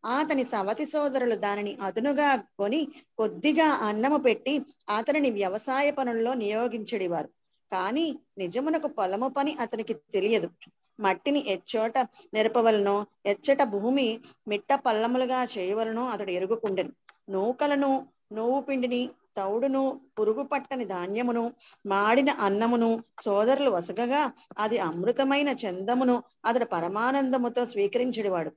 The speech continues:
ఎటువంటి కోపము లేకుండా దానిని అతడు ముదముతో భుజించెడివాడు. భాష్యం. పరమహంస స్థితి. భగవద్గీత రెండు పాయింట్ పదిహేను యందు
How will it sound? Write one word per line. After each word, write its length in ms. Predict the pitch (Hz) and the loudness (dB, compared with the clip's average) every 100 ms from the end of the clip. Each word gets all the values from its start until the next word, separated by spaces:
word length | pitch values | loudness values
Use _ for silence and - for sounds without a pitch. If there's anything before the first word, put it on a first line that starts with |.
| _ - _ | _ -20 _
ఎటువంటి 520 | 202 196 254 294 311 349 | -2 2 2 4 2 0
కోపము 540 | 262 247 254 247 254 | 0 0 2 2 4
లేకుండా 680 | 226 196 - 220 277 302 - _ - | 4 2 0 -2 2 0 -2 _ -10
దానిని 440 | 180 190 233 302 277 | -2 0 2 2 0
అతడు 380 | 220 196 202 214 _ 214 | 0 0 -2 -4 _ -6
ముదముతో 540 | 208 247 277 285 285 | -2 0 0 0 0
భుజించెడివాడు. 760 | 226 196 233 240 233 196 180 170 _ - - - _ _ - - - 269 262 - - _ - | 0 -2 -2 -2 -2 0 -2 -6 _ -20 -20 -20 _ _ -20 -12 -8 -4 -4 -6 -18 _ -4
భాష్యం. 480 | 214 220 240 185 - _ _ _ _ _ _ - _ - | -2 -2 -4 -6 -8 _ _ _ _ _ _ -20 _ -4
పరమహంస 560 | 208 226 285 285 302 277 | 0 2 2 0 0 -2
స్థితి. 420 | 262 214 202 147 _ _ - | -2 -4 -4 -4 _ _ -4
భగవద్గీత 600 | 202 196 240 247 262 214 208 226 - | -2 2 0 0 -2 -2 -2 -2 -6
రెండు 260 | 208 214 254 | -6 2 2
పాయింట్ 380 | 262 240 220 - | 2 0 -2 -2
పదిహేను 380 | 185 190 233 240 | -4 -2 -2 0
యందు 340 | 220 175 202 | 0 0 -2